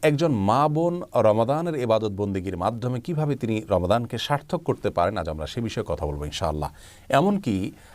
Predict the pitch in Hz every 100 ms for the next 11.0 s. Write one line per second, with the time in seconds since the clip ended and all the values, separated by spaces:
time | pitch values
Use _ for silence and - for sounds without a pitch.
0 | - 104 127 160 165 170 147 147 143 160
1 | 190 175 151 139 120 113 98 117 - -
2 | - - - 101 107 101 131 131 107 98
3 | - 98 95 113 185 151 - 90 85 85
4 | 98 135 202 185 190 220 - 190 156 135
5 | 120 113 107 101 - - - - 143 151
6 | 196 185 147 131 117 113 117 131 123 113
7 | 113 104 90 95 104 143 175 160 147 120
8 | - 107 101 92 87 85 95 - - -
9 | - - 92 117 131 98 82 101 101 78
10 | 78 73 73 - 71 71 76 113 78